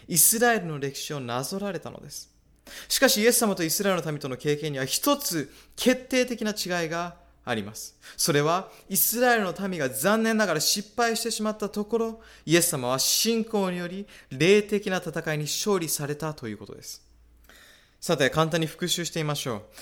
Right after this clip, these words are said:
イエス様とイスラエルの間には五つの共通点がありました。一つ目は、ヨセフという名の人が夢を通してお告げを受け、どちらもエジプトへと導かれたということ。二つ目は、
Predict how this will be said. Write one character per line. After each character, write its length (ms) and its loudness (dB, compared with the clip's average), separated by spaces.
イ 100 4
エ 40 6
ス 80 2
様 120 2
と 80 -2
イ 60 0
ス 100 -2
ラ 80 0
エ 40 0
ル 40 -2
の 60 0
間 180 -2
に 80 -4
は 80 -4
五 180 -6
つ 200 -2
の 100 0
共 260 -2
通 200 -8
点 180 -8
が 120 -4
あ 60 -2
り 60 -8
ま 140 -8
し 80 -6
た。 200 -12
一 180 2
つ 80 -4
目 100 -2
は、 280 -6
ヨ 120 0
セ 100 0
フ 80 -10
と 100 0
い 80 0
う 60 -2
名 100 -2
の 80 -2
人 220 -8
が 160 -4
夢 200 -2
を 100 0
通 260 0
し 80 -4
て 240 -4
お 100 -2
告 220 -8
げ 60 -2
を 100 -4
受 120 -14
け、 200 -12
ど 140 0
ち 100 -4
ら 80 0
も 120 -2
エ 100 2
ジ 100 -6
プ 100 -20
ト 140 -6
へ 60 -8
と 160 -8
導 340 -8
か 100 -12
れ 80 -8
た 120 -16
と 80 -12
い 80 -10
う 20 -18
こ 100 -20
と。 120 -20
二 200 2
つ 100 -8
目 80 -2
は、 260 -2